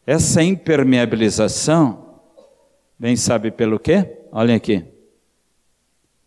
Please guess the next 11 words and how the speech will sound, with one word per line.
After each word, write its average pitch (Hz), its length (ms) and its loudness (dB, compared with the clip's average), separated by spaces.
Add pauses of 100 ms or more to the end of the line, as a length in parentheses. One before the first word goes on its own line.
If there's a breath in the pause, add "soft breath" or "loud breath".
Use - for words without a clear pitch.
(520)
Aplicar 113 840 -4 (1120)
a 104 140 -6
palavra 104 680 -2
de - 140 -14
Deus - 720 -14 (920)
em 98 120 -8
nosso 98 420 -2
coração. 92 680 -8 (1800)
Todos 151 480 -2
os 120 180 -8
dias. - 1000 -10